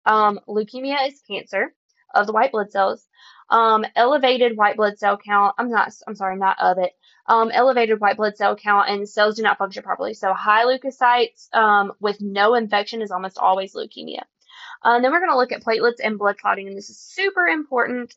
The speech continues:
Um, platelets are thrombocytes. Uh, it's a funky name. I just call 'em platelets. But these are tiny cell fragments filled with clot-triggering chemicals, and they play an essential role in blood clotting. So platelets are clotting,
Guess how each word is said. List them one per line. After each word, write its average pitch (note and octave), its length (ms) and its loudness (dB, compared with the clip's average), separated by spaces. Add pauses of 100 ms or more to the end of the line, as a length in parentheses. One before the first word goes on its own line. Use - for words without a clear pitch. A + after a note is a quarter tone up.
Um, G#3+ 480 2 (880)
platelets E4 400 0
are B3+ 240 2
thrombocytes. A#3 1120 0 (160)
Uh, G3+ 440 4 (180)
it's - 100 -20
a G#3 40 -16
funky G3+ 340 -10
name. F#3+ 340 -6
I F#3+ 140 2
just F#3+ 160 -12
call F#3 140 -10
'em F3+ 60 -12
platelets. - 480 -10
But G3 440 2 (100)
these B3+ 200 -4
are D#4 100 2
tiny B3 280 0
cell A3 220 0
fragments G3+ 400 -2
filled G#3 220 -2
with G3+ 120 -8
clot-triggering G3+ 960 -2
chemicals, G#3+ 480 -8
and G#3 80 -8
they G3+ 60 -2
play A3 140 -2
an A3 80 0
essential C4 340 -6
role A3 300 2
in G#3 80 -2
blood F#3+ 220 0
clotting. G#3+ 260 -4
So G#3 160 -4
platelets B3+ 500 0
are G3+ 180 0
clotting, F3+ 440 0